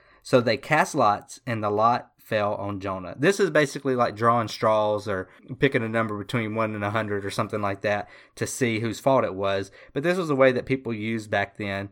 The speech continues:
to determine what the will of the gods were, you may say. Um, however,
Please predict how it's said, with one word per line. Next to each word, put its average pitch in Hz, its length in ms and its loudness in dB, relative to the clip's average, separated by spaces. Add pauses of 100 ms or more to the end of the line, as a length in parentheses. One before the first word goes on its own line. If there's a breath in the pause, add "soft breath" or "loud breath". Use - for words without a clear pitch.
(240)
to 113 460 -2
determine 110 760 -2 (140)
what 107 440 -4
the 110 200 -4
will 117 240 2
of 101 80 -2
the 101 80 -4
gods 101 680 -2 (100)
were, 98 480 -4
you 92 160 -8
may 92 160 -6
say. 92 360 -6 (280 loud breath)
Um, 98 180 -6
however, 131 580 4